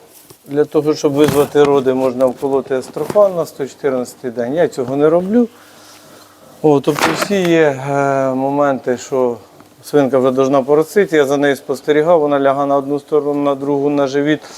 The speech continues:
тужиться туди-сюди. Ну, трошки вляглася і будемо пробувати щось робити. Тобто будемо пробувати розрожувати, тому щоб свинка не втрачала сили. Тобто ми, ну, взяли з собою рукавичку,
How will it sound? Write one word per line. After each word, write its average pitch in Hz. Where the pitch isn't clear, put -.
тужиться 156
туди-сюди. 151
Ну, 185
трошки 160
вляглася 170
і 165
будемо 156
пробувати 151
щось 143
робити. 127
Тобто 127
будемо 151
пробувати 143
розрожувати, 175
тому 139
щоб 135
свинка 160
не 147
втрачала 139
сили. 110
Тобто 135
ми, 156
ну, 208
взяли 143
з 139
собою 139
рукавичку, 170